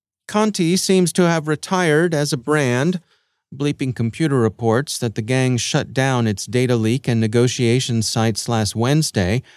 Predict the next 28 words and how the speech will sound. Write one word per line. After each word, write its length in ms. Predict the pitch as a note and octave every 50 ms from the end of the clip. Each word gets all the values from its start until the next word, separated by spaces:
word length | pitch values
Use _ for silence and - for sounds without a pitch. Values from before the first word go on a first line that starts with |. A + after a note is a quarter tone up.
| _ _ _ _ _ -
and 160 | G#2+ A2+ A#2+
they 120 | A#2+ A#2
seem 280 | A2 - - C3+ C#3 C3
to 80 | -
have 200 | C3 A#2+ A#2+ A2 A#2+
remained 500 | A#2+ A#2 A#2 A#2+ C3 D3 D3+ D#3 C#3+ C3
down, 400 | A#2 G#2 F#2+ F#2+ G2+ B2 D3+ - _ _ _ _ _ _ _ _ -
at 100 | - F#2+
least 180 | A#2 A#2 G#2+ -
for 80 | -
the 120 | G#2+ A2 G#2+
rest 240 | G2+ G2 F#2+ -
of 60 | A2+ G2+
the 80 | A#2
week. 360 | B2 D#3+ D#3+ A#2+ F#2 - - - _ _ _ _ _ _ _ _ _ _
Observers 720 | - G#2 G2+ A2 C3+ C#3 C#3+ C#3+ C3 B2 A#2 A#2+ A#2+ A2 A#2
read 260 | B2 C3+ C#3+ C#3 A#2
this 320 | A#2 A2 A2+ A#2 - -
as 220 | C3 A#2 A#2+ A2+ -
the 100 | B2 A2+
retirement 600 | A2 G#2 - - D#3 D3+ D3+ C#3+ C3 B2 A#2+ -
of 160 | - A#2+ G2+
the 80 | G#2 G#2
brand, 580 | F#2+ A#2 C#3 D3 D3 B2+ A2+ A2 C3 D3+ D#3+ - -
not 320 | - A#2+ C3 C3 B2+ - -
the 80 | B2
retirement, 720 | G#2+ G#2+ G#2 - - A2 G#2+ G#2 G2+ G2+ G#2 A2+ C3 C#3 - -
still 400 | - - - - B2 A2+ G#2 F#2